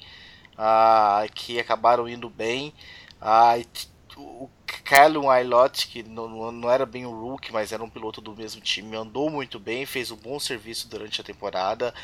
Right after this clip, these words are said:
O próprio Anthony Hubert fez um bom, um bom papel durante o ano, apareceu mais do que o Pedro Piquet. O Pedro Piquet, mesmo tendo poucos carros na temporada,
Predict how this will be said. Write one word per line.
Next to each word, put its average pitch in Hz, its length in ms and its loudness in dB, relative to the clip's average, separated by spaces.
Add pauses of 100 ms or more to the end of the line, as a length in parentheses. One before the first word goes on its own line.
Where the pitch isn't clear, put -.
(400)
O 123 140 -4
próprio 156 580 6
Anthony 147 360 0
Hubert 139 520 -2
fez 120 320 -6
um 127 60 -12
bom, 107 160 -14 (560)
um 117 160 -16
bom 120 160 -10
papel 113 540 -6
durante 113 300 -10
o 113 60 0
ano, 127 160 -2 (340)
apareceu 160 460 2
mais 131 280 6
do 131 60 -12
que 143 100 -6
o 139 60 -2
Pedro 131 280 -8
Piquet. 139 340 -6
O 175 60 0
Pedro 151 240 -2
Piquet, 139 320 -10
mesmo 190 360 2
tendo 151 220 -10
poucos - 400 -6
carros 139 500 10
na 117 120 0
temporada, 120 640 4